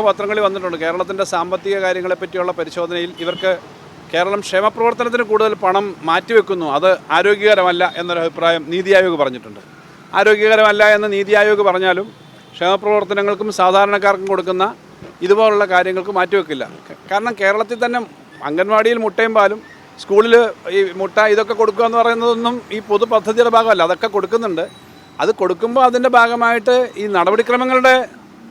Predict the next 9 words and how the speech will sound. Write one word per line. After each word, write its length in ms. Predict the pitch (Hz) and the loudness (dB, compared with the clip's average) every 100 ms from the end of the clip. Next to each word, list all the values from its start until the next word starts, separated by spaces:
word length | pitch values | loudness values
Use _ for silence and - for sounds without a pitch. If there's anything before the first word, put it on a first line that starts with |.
| - - - - - - 190 | -20 -20 -20 -20 -20 -14 -8
രീതിയിൽ 320 | 226 254 277 | -6 -2 4
വരുന്നൊരു 260 | 269 247 233 | 4 4 -2
പ്രശ്നമായിരിക്കും, 520 | 226 - 196 165 143 151 | -2 -2 -4 -4 -4 -4
അല്ലാതെ 220 | 175 196 180 | -2 -4 -6
പ്രശ്നമില്ല. 340 | - 185 147 180 | -8 -10 -8 -8
നമ്മളതിനകത്ത് 540 | 165 180 180 180 190 185 185 - - - - | -6 -4 -2 -2 -2 -4 -6 -20 -20 -12 -2
കഴിഞ്ഞ 260 | 147 185 226 | -2 -2 -4
ബഡ്ജറ്റിലും 400 | 240 214 214 226 196 | -4 -4 -4 -2 -2
അഡീഷണൽ 340 | 190 190 202 | -2 -6 -6